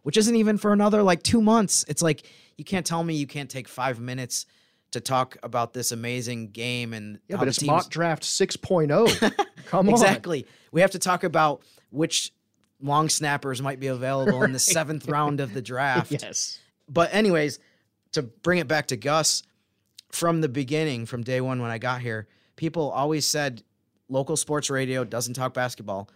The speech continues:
Speaker 1: but there's one guy who always does, and we need to make sure that we bring him in as much as we can because he's constantly supporting the idea that people should care about basketball in New Orleans," and that was Gus.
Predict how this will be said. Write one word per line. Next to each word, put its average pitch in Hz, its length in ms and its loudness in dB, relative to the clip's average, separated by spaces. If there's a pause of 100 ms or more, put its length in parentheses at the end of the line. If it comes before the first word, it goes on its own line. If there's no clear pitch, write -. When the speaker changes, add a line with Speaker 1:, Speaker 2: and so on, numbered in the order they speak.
(160)
Speaker 1:
but 101 80 -20
there's 107 200 -8
one 123 240 -4
guy 117 320 -2
who 101 140 -14
always 113 440 -6
does, 107 400 -4
and 110 160 -14
we 110 80 -10
need 117 180 -8
to 117 60 -14
make 113 200 -10
sure 113 380 -6 (400)
that 107 180 -4
we 117 480 -8 (120)
bring 120 240 -6
him 127 240 -6
in 123 100 -4
as 110 160 -8
much 113 200 -8
as 104 120 -6
we 110 80 -10
can 131 320 -8
because 113 340 -10
he's 120 200 -12
constantly 120 880 -8 (720)
supporting 123 840 -2
the 113 120 -10
idea 120 520 -4
that 107 180 -8
people 127 260 -10
should 107 280 -8
care 123 240 -2
about 107 240 -4
basketball 107 580 -6
in 117 80 -10
New 117 80 -8
Orleans," 120 320 -2
and 113 80 -8
that 131 80 -4
was 117 120 -8
Gus. 135 420 -4